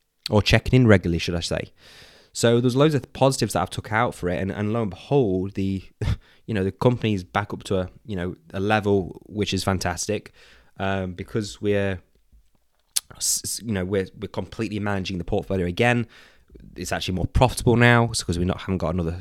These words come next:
you know, salary to pay for. We've put more systems in place. We're more productive. Um, we're getting, uh, higher rents now. Um, it's gone a bit, gone a bit crazy, right, to be honest. And, you know, these past four weeks,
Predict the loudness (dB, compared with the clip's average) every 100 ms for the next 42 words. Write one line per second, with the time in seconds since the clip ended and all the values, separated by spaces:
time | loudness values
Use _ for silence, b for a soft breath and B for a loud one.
0 | -8 -8 -6 2 4 4 2 0 2 2
1 | 4 4 4 2 B B B B -10 -2
2 | 0 0 -2 -4 0 0 2 0 2 2
3 | 4 4 4 6 6 6 2 -2 0 0
4 | 0 -2 -6 0 0 0 4 8 8 6
5 | -8 b b b b 2 4 4 0 -4
6 | -4 -4 -4 -6 -4 -6 -10 _ _ _
7 | -8 -6 -6 -2 2 2 4 2 0 0
8 | 4 6 6 4 2 -8 b b b _
9 | 2 2 2 2 2 4 2 0 -4 2
10 | 6 6 6 8 8 6 4 2 2 0
11 | 0 0 -2 -4 -6 -6 -4 -2 -2 -2
12 | 2 4 6 4 0